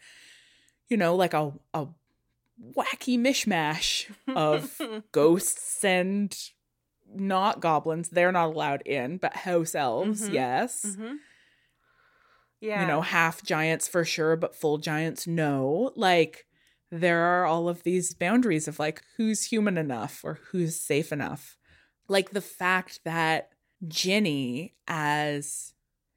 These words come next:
Speaker 1: a real paragon of somebody who is meant to be at home and safe at Hogwarts,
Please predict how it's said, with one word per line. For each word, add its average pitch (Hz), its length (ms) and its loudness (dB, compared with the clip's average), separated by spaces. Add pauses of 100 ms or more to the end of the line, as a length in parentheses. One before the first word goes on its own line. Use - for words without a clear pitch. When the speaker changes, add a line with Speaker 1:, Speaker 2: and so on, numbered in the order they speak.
(300)
Speaker 1:
a 160 160 2
real 165 1040 2 (340)
paragon 151 960 4
of 139 160 -2
somebody 143 540 0
who 135 340 -4
is 131 180 -4
meant 151 640 0
to 156 160 0
be 147 400 0
at 147 200 0
home 151 520 0
and 135 220 -2
safe - 640 0
at 123 160 0
Hogwarts, - 840 -2